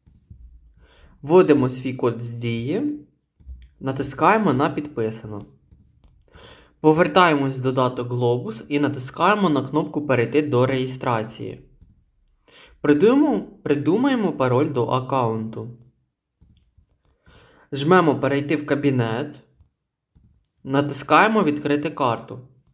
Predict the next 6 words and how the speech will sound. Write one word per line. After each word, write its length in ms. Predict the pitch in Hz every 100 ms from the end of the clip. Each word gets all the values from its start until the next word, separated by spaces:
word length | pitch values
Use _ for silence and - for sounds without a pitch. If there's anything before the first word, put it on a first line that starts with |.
| _ _ _ _ _ _ - _ _ _ _ _ - - _ - - - _ -
Натискаємо 720 | 151 151 147 - 160 220 226
«Обрати». 760 | - 151 143 120 110 110 156 220 - - _ _ _ _ - - - - _ _ - - - _ - - _ _ _ -
Придумаємо 760 | 143 135 135 165 226 254 214
своє 340 | 190 135 139 147
кодове 460 | 143 127 120 127
слово. 640 | 127 - 123 113 110 -